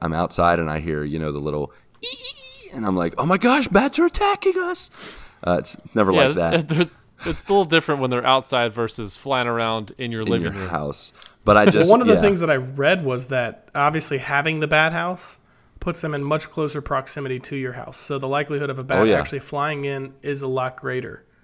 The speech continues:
Speaker 1: Oh, yeah, it's much
Speaker 3: Um,
Speaker 1: greater.
Speaker 3: but also, like, people were talking about how to, like, catch bats and stuff. And basically,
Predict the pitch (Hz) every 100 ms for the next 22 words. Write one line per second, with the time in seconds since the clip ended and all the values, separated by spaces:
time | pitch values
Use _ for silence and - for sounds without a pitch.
0 | _ _ _ - 101 87 69 80 - 92
1 | 143 131 120 73 - _ _ _ _ 156
2 | 165 170 165 143 139 165 151 143 151 143
3 | 139 135 131 117 139 139 131 127 - 156
4 | - 139 131 123 131 127 139 127 135 131
5 | 180 190 - 139 131